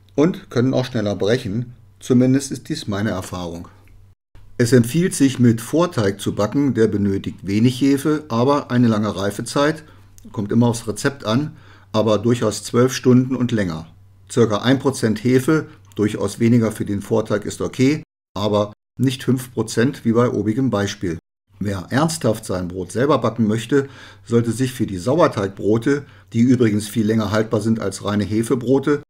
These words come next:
Anstellgut für Sauerteig besorgen, beim Bäcker fragen oder im Internet bestellen.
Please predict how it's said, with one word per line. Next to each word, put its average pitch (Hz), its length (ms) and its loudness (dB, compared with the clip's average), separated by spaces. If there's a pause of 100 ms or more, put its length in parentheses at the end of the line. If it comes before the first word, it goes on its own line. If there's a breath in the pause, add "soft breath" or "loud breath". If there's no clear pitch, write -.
(100)
Anstellgut 131 840 0
für 139 180 -4
Sauerteig 113 560 0
besorgen, 80 480 -8 (420)
beim 92 220 -6
Bäcker 127 260 2
fragen 131 460 0 (460)
oder 139 480 2 (160)
im 143 120 -2
Internet 107 440 -2
bestellen. 82 480 -10